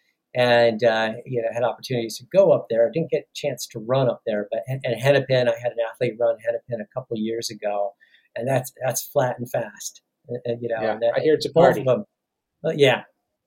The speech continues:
Speaker 1: total party, lo-, lot of fun, both of those. So, um, have a blast, you know, and, and, and, and great work, you know, just, you know,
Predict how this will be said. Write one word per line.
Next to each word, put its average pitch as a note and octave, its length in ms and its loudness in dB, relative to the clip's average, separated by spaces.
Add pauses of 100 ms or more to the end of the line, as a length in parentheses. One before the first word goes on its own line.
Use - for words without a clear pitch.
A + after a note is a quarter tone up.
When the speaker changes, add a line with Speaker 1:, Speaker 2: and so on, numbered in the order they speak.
(120)
Speaker 1:
total C3 260 4
party, A#2+ 440 4 (120)
lo-, C3+ 240 -2
lot B2 240 2
of A#2 80 -2
fun, A#2 280 4
both G#2+ 260 0
of G#2 100 -16
those. - 280 -4
So, A2 440 -6 (580)
um, G#2 240 -20 (680)
have C#3+ 100 -8
a E3 60 -6
blast, - 640 -14 (460)
you A2 120 -12
know, A2 80 -8
and, B2+ 240 -2
and, C#3+ 240 -2
and, D3 200 0
and D3 160 0
great E3 260 6
work, B2 380 2 (540)
you C#3+ 120 2
know, A#2+ 400 2
just, C3+ 460 -6
you D3 100 -4
know, A#2+ 260 0